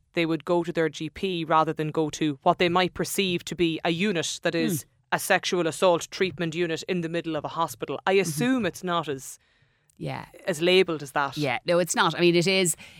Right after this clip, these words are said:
Speaker 2: It, they are five, four of the six are within hospital settings. Two of them are remote from the hospital, the, the Donegal one and the Galway one.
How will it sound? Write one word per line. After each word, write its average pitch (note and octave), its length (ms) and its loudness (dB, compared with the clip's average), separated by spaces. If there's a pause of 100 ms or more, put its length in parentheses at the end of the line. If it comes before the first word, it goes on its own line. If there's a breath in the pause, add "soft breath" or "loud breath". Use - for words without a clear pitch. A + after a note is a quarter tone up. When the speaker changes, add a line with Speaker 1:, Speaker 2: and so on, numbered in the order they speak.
(200 loud breath)
Speaker 2:
It, E3+ 160 -4
they E3+ 160 6
are F3+ 500 8 (340)
five, F#3 460 4
four A#3+ 380 4
of F3+ 200 4
the D#3 80 -2
six - 460 -2 (140)
are C#3+ 160 2
within C#3+ 300 -2
hospital D#3 420 -8
settings. F3 560 -4
Two D#3+ 240 0
of D#3 120 -4
them C#3 340 -4
are C3 480 -6
remote C#3 380 -6
from - 220 -10
the F3+ 80 -4
hospital, F#3+ 480 -6
the, E3 200 -12
the C#3+ 100 -6
Donegal C#3+ 540 -6
one - 200 -8
and - 140 -12
the - 40 -14
Galway - 380 -10
one. G3 280 -6